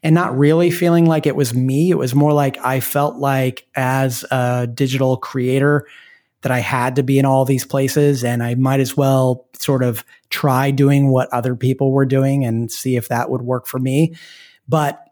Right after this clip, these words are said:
we start on all these platforms, maybe out of curiosity, and then years go by and we, and maybe we haven't put any strategy or any thought into it.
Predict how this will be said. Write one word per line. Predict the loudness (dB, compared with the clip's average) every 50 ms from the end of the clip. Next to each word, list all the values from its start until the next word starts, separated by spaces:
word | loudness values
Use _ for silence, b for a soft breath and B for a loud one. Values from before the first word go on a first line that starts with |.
| _ _ _ _ _ _ _ _ _ _ _ _ _ _ -20 -14 -6
we | -2 2 2 4 2
start | 2 0 -2 -2 0 2 2 2
on | 2 2 2
all | 2 2 0
these | 0 -2 -4
platforms, | -2 -2 -2 -2 -4 -4 -4 -4 -2 0 0 0 0 -2 -6 -12 _ -2
maybe | 0 0 2 2 2
out | 2 0
of | 0 -4 -6
curiosity, | -4 -2 -2 0 0 0 0 0 -2 -2 -2 0 0 -2 -2 -4 -4
and | -2 0 2 2 4
then | 2 2 0
years | 2 2 4 4 4 4 2 0
go | 0 0 0
by | 0 0 0 0 0 2
and | 2 2 2 2
we, | 2 2 2 0 0 -4 -8 _ _ _ _ _ -6
and | -4 -4 -2 -4 -4 -2
maybe | 0 0 2 2 4 4
we | 4 4 4 2 -2
haven't | -6 -4 -2 -2 -2 -2 -2
put | 0 2
any | 4 4 4 2
strategy | 2 0 -2 -2 0 0 -2 -2 -2 -2
or | -2 -2
any | -2 -4 -4 -4
thought | -2 -2 0 0 0 -2
into | -4 -8 -8 -10 -14
it. | -14 -16 -20